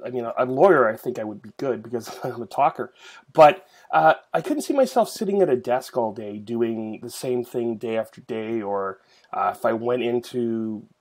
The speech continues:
uh, production line somewhere, um, you know, putting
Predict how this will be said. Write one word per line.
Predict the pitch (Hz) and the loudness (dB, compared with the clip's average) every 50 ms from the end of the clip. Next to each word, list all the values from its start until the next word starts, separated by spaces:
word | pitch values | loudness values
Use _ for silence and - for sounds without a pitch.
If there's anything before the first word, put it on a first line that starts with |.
| _ _ - | _ _ -8
uh, | 107 107 107 107 107 | -6 -4 -4 -4 -6
production | - - - 143 143 143 - - - 143 | -6 -8 -2 2 2 2 2 0 -4 -4
line | 127 120 113 117 117 | -4 -2 -2 -4 -4
somewhere, | 110 - - 117 110 117 113 104 104 98 98 - _ _ _ _ - _ _ - | -6 -6 -6 -6 -6 -4 -4 -2 -2 -4 -4 -8 _ _ _ _ -20 _ _ -14
um, | - - 101 101 101 98 98 98 101 104 104 107 - | -10 -8 -6 -6 -4 -4 -2 -4 -4 -6 -8 -8 -6
you | - 120 | -4 -4
know, | 117 113 | -4 -4
putting | - - - 131 127 127 127 120 - - | -6 -6 -4 -2 0 2 2 0 -2 -4